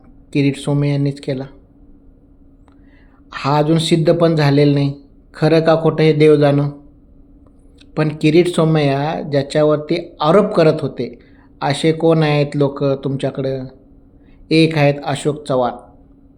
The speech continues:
त्यांना सांगितलं की मोठा घोटाळा झाला, शहीदांच्या घरांच्या योजनेमध्ये घोटाळा केला, असं त्यांनी, किरीट सोमय्या यांनी सांगितलं.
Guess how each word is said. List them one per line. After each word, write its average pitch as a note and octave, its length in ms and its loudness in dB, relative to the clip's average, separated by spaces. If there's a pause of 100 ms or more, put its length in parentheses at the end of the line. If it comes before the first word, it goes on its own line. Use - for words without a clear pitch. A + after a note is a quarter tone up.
(340)
त्यांना C#3+ 280 -2
सांगितलं C#3+ 480 -2
की E3 400 -4 (440)
मोठा C#3+ 340 -2
घोटाळा C#3+ 420 0
झाला, B2 320 -4 (1300)
शहीदांच्या D#3+ 840 2
घरांच्या D3 680 0 (500)
योजनेमध्ये D3 640 2
घोटाळा D3 380 2
केला, C#3 220 0
असं C3+ 200 -2
त्यांनी, D3+ 340 -4 (760)
किरीट D#3+ 240 2
सोमय्या D3+ 300 0
यांनी D3 160 2
सांगितलं. C3 500 -6